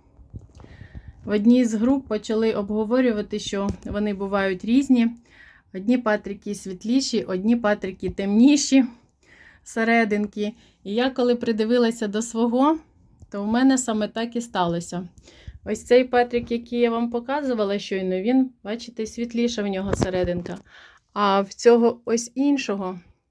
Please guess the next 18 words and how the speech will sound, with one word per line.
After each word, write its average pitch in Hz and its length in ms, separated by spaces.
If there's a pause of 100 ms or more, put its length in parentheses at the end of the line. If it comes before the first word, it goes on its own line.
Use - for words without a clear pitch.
(800)
тут 190 220
подивіться, 202 500
яка 190 240
гаряча, 202 520
насичена 196 600
серединка. 185 720 (1200)
І 233 180
форма, 240 560 (760)
форма 240 360
самої 233 440
чашечки, 220 600
оцих 202 240
пелюсточок, 214 640
коли 190 220
вони 190 220
складаються, 208 640
зовсім 214 360
по-іншому. 185 720